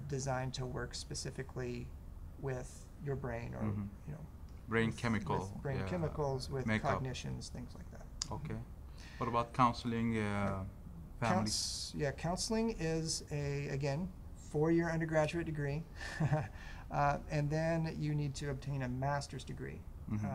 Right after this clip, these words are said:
Speaker 1: which is a graduate level degree. Um, those programs are typically about two years.
Speaker 2: Mm-hmm.
Speaker 1: Um, some depending, you know, again, some of 'em could be a little bit longer, two to
Speaker 2: Like the
Speaker 1: three
Speaker 2: school we
Speaker 1: years.
Speaker 2: went to, it's,
Speaker 1: Sure.
Speaker 2: it's,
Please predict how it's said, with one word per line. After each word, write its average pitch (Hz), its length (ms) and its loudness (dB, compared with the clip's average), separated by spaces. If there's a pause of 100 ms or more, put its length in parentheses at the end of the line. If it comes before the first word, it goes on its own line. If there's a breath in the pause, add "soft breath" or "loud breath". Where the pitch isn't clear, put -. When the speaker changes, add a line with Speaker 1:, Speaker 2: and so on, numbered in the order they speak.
(100)
Speaker 1:
which 127 180 -4
is 139 120 -2
a - 20 -2
graduate 139 500 0
level 135 200 -2
degree. 135 420 -2 (420 loud breath)
Um, 131 360 -2 (180)
those 151 380 2
programs 147 880 0
are 135 100 -4 (120)
typically 180 600 -2
about 156 400 -2
two - 200 -6
years. 165 540 -2 (140)
Speaker 2:
Mm-hmm. 110 180 0 (120)
Speaker 1:
Um, 76 420 -4 (120)
some 143 480 -2 (200)
depending, 139 540 -4 (100)
you 147 60 -4
know, 143 160 -4 (460)
again, 143 340 -4
some 135 220 -2
of 139 100 0
'em 135 60 -2
could 143 160 -6
be 143 80 -4
a 139 80 -2
little 147 180 0
bit 165 160 -2
longer, 143 380 2
two 139 80 -6
to - 60 -2
Speaker 2:
Like 95 160 4
the - 40 -10
Speaker 1:
three 127 160 2
Speaker 2:
school 127 280 4
we 104 80 4
Speaker 1:
years. 104 120 4
Speaker 2:
went 107 240 6
to, 101 220 4
it's, 95 200 -4
Speaker 1:
Sure. 143 180 0
Speaker 2:
it's, - 180 -4